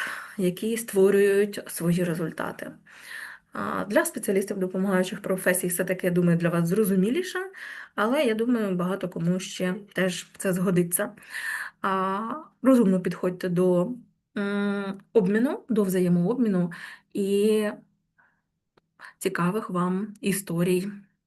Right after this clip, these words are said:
на наступний тиждень. А, будуть повертатися ефіри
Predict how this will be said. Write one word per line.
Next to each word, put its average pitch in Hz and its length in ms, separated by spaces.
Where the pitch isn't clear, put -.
на 180 280
наступний 175 640
тиждень. 170 480
А, 202 220
будуть 196 320
повертатися 175 560
ефіри 269 500